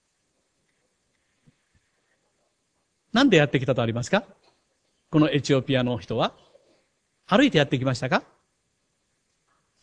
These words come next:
馬車に乗って旅行をしています。ああ、馬車だったら、さーっと行けたでしょう。いいえ。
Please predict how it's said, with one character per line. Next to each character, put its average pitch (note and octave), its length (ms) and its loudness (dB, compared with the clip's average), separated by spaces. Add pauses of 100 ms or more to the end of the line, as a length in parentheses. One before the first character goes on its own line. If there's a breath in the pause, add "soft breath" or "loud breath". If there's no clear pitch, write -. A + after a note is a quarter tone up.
(560)
馬 A#3+ 180 0
車 D4 240 -2
に E3 160 2
乗 B2+ 160 0
っ - 60 -4 (280)
て G3+ 200 2
旅 C3+ 180 -2
行 A2+ 300 -2
を G#2+ 80 -4
し - 80 -18
て G2 180 -12
い F#2 60 -16
ま G#2+ 120 -20
す。 - 200 -20 (1600)
あ A2 200 -8
あ、 E2 100 -14
馬 F3 140 -8
車 E4 140 -8
だ C#4+ 100 -6
っ A#3+ 160 -8
た G3+ 120 -6
ら、 F#3 320 -6 (760 loud breath)
さ - 180 -8
ー G#3+ 200 -2
っ - 20 -18
と - 100 -2
行 F3 80 2
け G3 100 4
た F3 120 4
で D#3 100 4
し - 100 0
ょ D3+ 60 2
う。 D3 60 0
い E3 240 2
い F3 40 6
え。 D#3+ 320 6